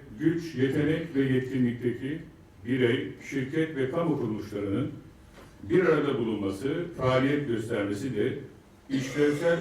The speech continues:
kurumsallaşma olarak tanımlanan kurallar setinin varlığını da zorunlu hale getirmektedir. Bu da istikrarın belirleyicisi olan makullük ve ölçülülük konseptlerinin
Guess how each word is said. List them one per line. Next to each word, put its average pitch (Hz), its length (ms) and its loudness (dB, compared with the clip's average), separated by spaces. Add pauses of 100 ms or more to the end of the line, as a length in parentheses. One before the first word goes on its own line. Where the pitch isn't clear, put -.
kurumsallaşma 127 840 2
olarak 104 460 -2
tanımlanan 120 560 2 (580)
kurallar 143 460 0
setinin 127 680 -2 (300)
varlığını 131 580 2
da 123 240 -2 (180)
zorunlu 117 500 -2
hale 110 260 -2
getirmektedir. 87 640 -4 (1200)
Bu 170 220 4
da 165 160 2
istikrarın 156 640 0
belirleyicisi 135 600 -2
olan 101 340 2 (280)
makullük 131 720 2
ve 135 100 6
ölçülülük 131 640 2
konseptlerinin 113 880 0